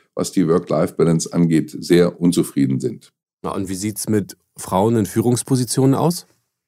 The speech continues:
Speaker 1: Naja, die Untersuchung hat wieder zum Vorschein gebracht, dass Kinderbetreuung oder andere Betreuungspflichten nach wie vor die größten Hindernisse beim Aufstieg von Frauen in Führungspositionen sind.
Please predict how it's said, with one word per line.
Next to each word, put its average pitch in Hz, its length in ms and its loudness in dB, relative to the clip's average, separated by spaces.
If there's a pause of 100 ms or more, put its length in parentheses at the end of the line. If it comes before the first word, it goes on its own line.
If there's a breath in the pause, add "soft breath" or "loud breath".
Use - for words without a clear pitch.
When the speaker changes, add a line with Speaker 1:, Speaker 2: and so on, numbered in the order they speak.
(200)
Speaker 1:
Naja, 180 160 4
die 160 120 6
Untersuchung 165 520 6
hat 160 160 2
wieder 147 260 4
zum 131 220 0
Vorschein 147 460 2
gebracht, 123 500 0
dass - 420 -2
Kinderbetreuung 139 880 4
oder 110 260 0
andere 131 360 2
Betreuungspflichten 123 1500 2
nach 123 260 0
wie 151 100 0
vor 131 580 4 (300 loud breath)
die 101 100 -2
größten 120 420 4
Hindernisse 113 540 4
beim 95 200 0
Aufstieg 117 380 -2
von 95 200 -6
Frauen 117 420 -2
in 143 160 4
Führungspositionen 135 1000 2
sind. 113 340 2